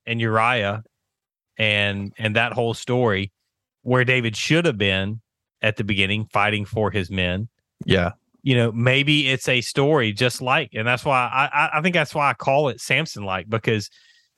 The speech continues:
Speaker 1: Samson at the end of it all basically says, you know,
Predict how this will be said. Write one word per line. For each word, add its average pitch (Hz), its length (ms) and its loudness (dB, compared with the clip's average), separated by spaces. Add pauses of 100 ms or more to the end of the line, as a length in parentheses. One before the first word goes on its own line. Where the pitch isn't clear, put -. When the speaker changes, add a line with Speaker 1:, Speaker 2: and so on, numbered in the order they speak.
Speaker 1:
Samson 139 760 0 (160)
at 127 160 0
the 123 200 -2
end 151 220 2
of 123 140 2
it 113 100 2
all 101 440 0 (260)
basically 120 540 0
says, 107 760 0 (640)
you 120 160 2
know, 104 320 2